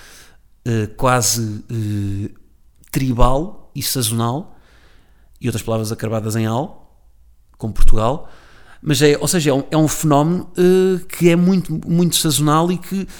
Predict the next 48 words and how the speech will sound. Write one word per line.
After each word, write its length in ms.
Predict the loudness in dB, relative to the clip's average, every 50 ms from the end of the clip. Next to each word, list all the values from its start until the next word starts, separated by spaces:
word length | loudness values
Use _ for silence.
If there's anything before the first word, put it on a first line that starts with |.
| -20 -20 -20 -20 -20 -4 -2
eu 180 | 0 2 4
não, 140 | 4 2 2 0 -2
eu 80 | 0 2
não 100 | 2 2
acredito 360 | 0 0 -2 -2 -4 -4 -4
que 60 | -4
daqui 280 | -4 -4 -2 0 0 0
a 20 |
vinte 280 | 2 0 -2 -2 -2 -2
anos 180 | -2 -2 -2
a 40 | -2
Maria 220 | -2 0 0 0
Leal... 220 | 0 2 2 2 0
é 60 | -2
tipo 180 | -4 -4 -4 -4
o 40 |
Zé 120 | -4 -4 -4
Cabra, 300 | -6 -8 -8 -8 -8 -6
não 100 | -6 -6
é? 60 | -6
O 20 |
Zé 140 | -4 -6 -4
Cabra 240 | -4 -4 -2 -2 -2
também, 260 | -2 0 0 0 0
que 60 | -2 -8 -14 -16 -16 -18 -16 -8 -6
foi 80 | -6
um 40 | -2
cantor 240 | -2 0 0 0 0
que 80 | 2
na 60 | 0 0
altura, 280 | 0 0 -2 -4 -4
um 60 | -4
cantor 240 | -6 -6 -2 0 2
pimba 240 | 2 2 2 2 -2
que 40 | -4
na 60 | -6
altura 220 | -6 -4 -4 -4
bateu, 240 | -2 -2 0 0 -2
mas 160 | -2 -2 -4
que 60 | -6 -6
desapareceu 460 | -6 -4 -4 -4 -6 -4 -4 -4 -4
porque, 380 | -4 -8 -14 -12 -12 -12 -10 -6
lá 100 | -6 -6
está, 180 | -6 -6 -8 -8
porque 160 | -8 -6 -4
é 40 | -4
um 100 | -4 -4
fenómeno 480 | -4 -4 -2 -2 -2 -2 -2 -4 -6